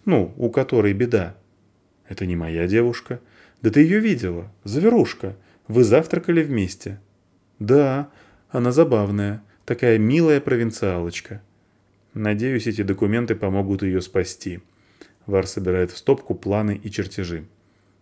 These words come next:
«А вы умеете их читать?» «Да тут и читать-то нечего, одни линии». Читать чертежи —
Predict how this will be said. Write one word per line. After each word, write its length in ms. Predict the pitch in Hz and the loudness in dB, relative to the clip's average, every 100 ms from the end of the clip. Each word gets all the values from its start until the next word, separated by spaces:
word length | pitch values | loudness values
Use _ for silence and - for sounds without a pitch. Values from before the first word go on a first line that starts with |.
| _ | _
«А 100 | 98 | -2
вы 400 | 98 110 117 117 - | 0 2 2 0 -4
умеете 460 | 110 120 226 233 120 | 0 2 2 0 -2
их 100 | 101 | -4
читать?» 480 | - 104 95 87 - _ _ _ _ _ _ - | -6 -4 -4 -6 -14 _ _ _ _ _ _ -18
«Да 260 | 92 98 | -2 0
тут 420 | 92 - - 98 98 | 0 -4 -6 -4 -4
и 60 | |
читать-то 540 | - - 147 160 - 110 | -6 0 0 0 0 0
нечего, 460 | 101 95 - 92 | 0 -2 -2 0
одни 260 | 92 101 104 | 0 2 2
линии». 560 | 95 156 147 95 92 - _ _ _ _ _ _ | 2 0 -2 -4 -6 -14 _ _ _ _ _ _
Читать 480 | - 110 107 127 123 | -4 -2 4 4 4
чертежи — 840 | - 123 107 123 113 143 147 95 | 0 0 0 -2 0 2 2 2